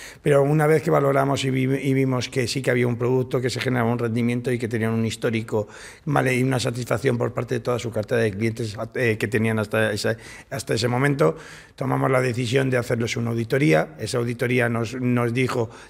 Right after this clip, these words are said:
tanto las cosas buenas como las cosas malas que tenía la compañía y a partir de ahí, ¿vale? Sabiendo que nos, lo que nosotros les podíamos aportar en, en el concepto de su desarrollo o de lo que podíamos ayudarles a que esto se consolidase,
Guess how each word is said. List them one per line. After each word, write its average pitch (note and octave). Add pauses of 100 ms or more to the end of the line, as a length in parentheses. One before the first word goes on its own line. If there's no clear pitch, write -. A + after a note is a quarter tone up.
tanto B2+
las A2+
cosas A#2+
buenas B2
como A2+
las G2+
cosas A2
malas A#2
que G#2+
tenía G#2+
la A#2
compañía D3 (380)
y E3
a C#3+
partir C#3+
de D3+
ahí, D3
¿vale? C#3+
Sabiendo C3+
que B2+
nos, A#2
lo C3+
que B2
nosotros C3
les C3+
podíamos B2+
aportar A#2
en, G#2+ (220)
en G#2
el G2
concepto A#2
de B2
su A2+
desarrollo G#2+ (340)
o C3+
de B2+
lo A#2+
que A#2+
podíamos B2
ayudarles A#2 (260)
a A#2+
que B2
esto B2
se B2+
consolidase, C3